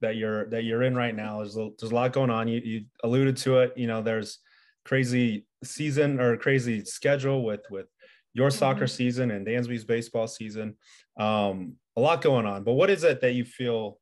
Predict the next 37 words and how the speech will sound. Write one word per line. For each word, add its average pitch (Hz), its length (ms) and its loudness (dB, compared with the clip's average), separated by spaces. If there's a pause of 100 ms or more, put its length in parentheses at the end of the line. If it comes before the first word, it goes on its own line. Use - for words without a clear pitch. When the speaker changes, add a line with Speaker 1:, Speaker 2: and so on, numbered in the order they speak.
(340)
Speaker 1:
like, 117 80 -14
what 190 100 2
is 160 60 -2
the 151 60 0
Lord 120 260 2
teaching 98 360 -10
you? 82 100 -14
What, 131 260 2
what 139 160 2
is 147 120 2
it 139 80 -2
that 113 140 0
you 110 100 -6
feel 110 260 -6
God 104 420 -4 (640)
is 117 160 -6
teaching 127 460 0
you 95 320 -4 (420)
right 104 220 0
now 104 200 0
in 107 60 0
this, 113 180 -2
in 143 120 0
this 143 180 2
season 143 260 0
that 131 220 2
you're 123 80 2
at? 113 100 4
I 117 40 2
know 127 120 0
he 131 80 2
taught 151 240 -2
you 127 80 -2
a - 20 -2
lot 143 200 -2
last 147 360 -6
year 92 280 -12